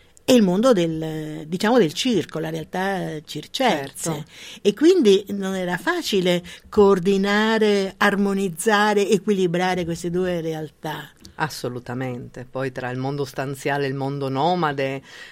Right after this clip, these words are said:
Speaker 2: c'era una differenza abissale, no? Io
Speaker 1: Però tu mi raccontavi, scusami,
Speaker 2: Sì?
Speaker 1: che in questa, in queste doppie, in questa doppia realtà fondamentali per te sono state soprattutto le tue nonne,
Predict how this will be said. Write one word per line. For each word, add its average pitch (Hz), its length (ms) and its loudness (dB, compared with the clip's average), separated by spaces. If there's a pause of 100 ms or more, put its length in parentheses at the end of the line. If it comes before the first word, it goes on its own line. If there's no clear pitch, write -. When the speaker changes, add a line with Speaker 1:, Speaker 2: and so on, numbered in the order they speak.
(140)
Speaker 2:
c'era 127 300 -6
una 127 160 -4
differenza 127 640 -6
abissale, 131 760 -2
no? 135 220 -6
Io 147 180 4
Speaker 1:
Però 415 180 4
tu 392 120 4
mi 247 100 4
raccontavi, 240 520 -2
scusami, 202 400 -4
Speaker 2:
Sì? 214 180 0
Speaker 1:
che 240 400 2
in 202 240 -4
questa, 202 1400 -2
in 175 400 -8
queste 220 320 -2
doppie, 185 920 0
in 175 120 -10
questa 202 220 -4
doppia 208 280 0
realtà 240 560 2 (520)
fondamentali 214 1040 2
per 156 160 -4
te 180 140 -2
sono 165 220 -6
state 175 280 -4
soprattutto 165 540 -4
le 160 140 0
tue 147 200 -6
nonne, 165 680 -2